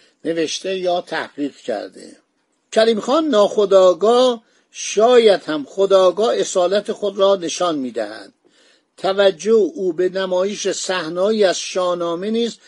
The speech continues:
چندان اتفاقی نمی‌تواند باشد. دیوانخانه کریم خان تنابنای شیروانی دار پس از آرامگاه کوروش در ایران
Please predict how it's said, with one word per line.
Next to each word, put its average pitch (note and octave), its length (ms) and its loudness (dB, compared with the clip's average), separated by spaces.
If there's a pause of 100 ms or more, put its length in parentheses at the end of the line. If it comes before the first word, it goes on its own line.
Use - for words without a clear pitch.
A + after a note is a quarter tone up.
(200)
چندان G3+ 540 -2 (200)
اتفاقی F#3+ 840 -2
نمی‌تواند D#3+ 1080 -2
باشد. F2 680 -10 (680)
دیوانخانه G3+ 800 2
کریم F3 420 -6
خان A3 380 -6
تنابنای F3+ 720 0
شیروانی E3+ 600 -4
دار G#3 340 2 (480)
پس A3 200 -2
از A3 220 0 (100)
آرامگاه F3+ 760 2
کوروش G3+ 760 2 (380)
در F#3+ 140 2
ایران A3+ 560 -2